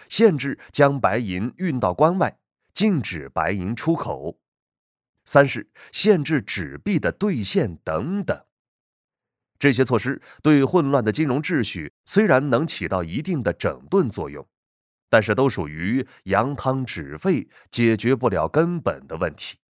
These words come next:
反而促使白银走私盛行。实际上，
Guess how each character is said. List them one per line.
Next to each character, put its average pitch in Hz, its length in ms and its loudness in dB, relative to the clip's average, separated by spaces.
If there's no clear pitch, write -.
反 127 180 4
而 156 200 4
促 180 280 -2
使 78 240 -6
白 92 240 0
银 113 400 -4
走 78 400 -2
私 143 240 -4
盛 117 240 -2
行。 85 400 -8
实 - 180 0
际 185 140 0
上， 67 320 -6